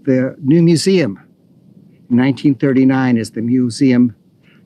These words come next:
neared completion. But then on December seventh, nineteen forty-one, the park warden raced up to turn off the light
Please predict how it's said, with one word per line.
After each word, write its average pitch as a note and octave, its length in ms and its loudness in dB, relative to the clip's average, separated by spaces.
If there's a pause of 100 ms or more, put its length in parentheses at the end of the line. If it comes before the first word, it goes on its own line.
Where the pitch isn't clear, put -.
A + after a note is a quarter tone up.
neared C3 260 0
completion. C#3 600 -2 (760)
But C3 100 -4
then D#3+ 180 0
on D#3 340 -2 (360)
December F3+ 520 -2
seventh, C3+ 560 -4 (120)
nineteen C#3+ 480 0
forty-one, B2+ 960 -4
the - 80 -20
park G#2+ 360 -14
warden A#2 540 -2
raced A2+ 300 -10
up A2+ 140 -12
to - 100 -16
turn A#2+ 260 -8
off A#2 200 -8
the - 100 -10
light A2+ 380 -6